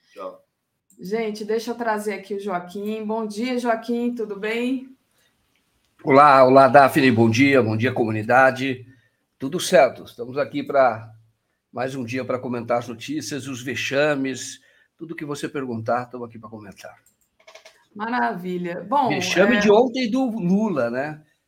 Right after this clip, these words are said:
Speaker 3: Do Lula, não, do, do Bolsonaro, <laughs> eh, no, no caso lá da eleição, atacando o Lula, e o Lula deu uma excelente resposta.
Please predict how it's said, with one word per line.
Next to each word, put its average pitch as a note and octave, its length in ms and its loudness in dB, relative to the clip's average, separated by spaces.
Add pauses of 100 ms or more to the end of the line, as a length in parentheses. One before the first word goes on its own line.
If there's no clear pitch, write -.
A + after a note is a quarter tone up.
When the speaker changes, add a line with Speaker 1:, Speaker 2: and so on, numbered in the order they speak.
(120)
Speaker 3:
Do C#3 180 -8
Lula, F#3 300 -2
não, C3 320 -4
do, A#2+ 460 -8
do A#2+ 560 -6
Bolsonaro, E3+ 880 -4 (200)
<laughs> - 200 -20
eh, - 100 -20
no, C3 400 -6
no B2 220 -8
caso B2+ 400 -4
lá A#2 220 -2
da D#3+ 220 0
eleição, D#3 580 -4
atacando F3 760 -6
o C#3 60 -2
Lula, D#3 360 -4
e F3+ 80 -4
o C#3+ 40 -4
Lula D3+ 200 -6
deu D#3+ 140 -8
uma D#3+ 80 -8
excelente D3 400 -10
resposta. - 540 -18